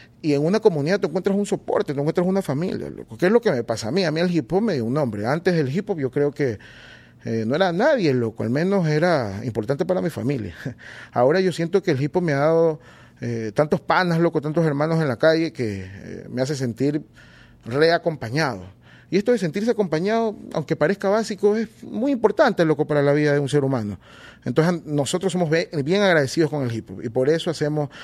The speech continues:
el hip hop que hacemos. Y la gente se une porque siente eso, loco. Eh, no es tan pretencioso. Por ejemplo, en, en otras ciudades o en otros países el hip hop, tú tienes que tener una postura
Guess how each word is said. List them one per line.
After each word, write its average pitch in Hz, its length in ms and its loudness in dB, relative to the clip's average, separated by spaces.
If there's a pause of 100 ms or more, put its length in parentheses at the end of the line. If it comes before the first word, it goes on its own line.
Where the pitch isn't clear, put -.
(220)
el 127 120 2
hip 139 140 0
hop 147 80 0
que - 80 -2
hacemos. 113 380 -4
Y 151 80 0
la 147 100 2
gente 185 380 0
se 147 160 0
une 196 240 2
porque 156 260 -6
siente 170 440 -2
eso, - 180 -10
loco. - 160 -18 (800)
Eh, 135 120 4
no 156 100 2
es 170 80 0
tan 202 180 2
pretencioso. 185 440 0
Por 190 120 2
ejemplo, 185 180 0
en, 147 440 -2 (160)
en 151 160 -2
otras 180 220 2
ciudades 175 440 4
o 156 100 0
en 135 80 0
otros 170 180 -2
países 165 400 0
el 151 80 0
hip 139 180 -2
hop, 175 140 2 (260)
tú 156 100 -4
tienes 180 180 0
que 180 100 2
tener 139 140 0
una 170 140 4
postura 151 500 4